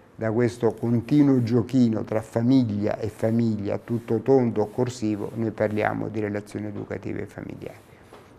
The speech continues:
Una famiglia eh, dicevo prima, l'adulto in crisi, la famiglia in crisi. In una prospettiva laica, eh, sono i genitori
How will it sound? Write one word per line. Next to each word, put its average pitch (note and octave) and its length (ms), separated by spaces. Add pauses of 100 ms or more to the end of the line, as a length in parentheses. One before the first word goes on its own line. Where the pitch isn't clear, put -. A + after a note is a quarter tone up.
(220)
Una A2+ 300
famiglia C3 880 (220)
eh, G#2+ 360
dicevo G#2+ 440
prima, A2 440
l'adulto G#2+ 480
in C3+ 120
crisi, A#2 600 (920)
la G#2 120
famiglia G#2+ 460
in G#2+ 100
crisi. B2 460 (640)
In A#2+ 160
una A#2 180
prospettiva A2+ 840
laica, A2+ 760 (840)
eh, A1+ 880
sono A#2 540
i A#2+ 140
genitori A2+ 840